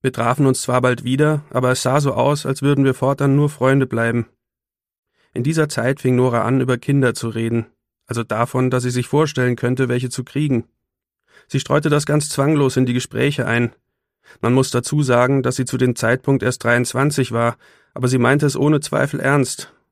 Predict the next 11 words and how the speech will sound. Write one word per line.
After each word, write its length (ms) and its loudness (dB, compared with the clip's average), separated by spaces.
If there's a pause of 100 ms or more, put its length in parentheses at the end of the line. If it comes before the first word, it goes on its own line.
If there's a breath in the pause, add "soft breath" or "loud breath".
Dafür 360 0
kannte 260 -2
ich 100 -4
sie 100 -4
gut 200 -2
genug. 460 0 (680)
Auch 160 -2
wenn 100 4
es 120 0
scherzhaft 460 -2
klang, 320 0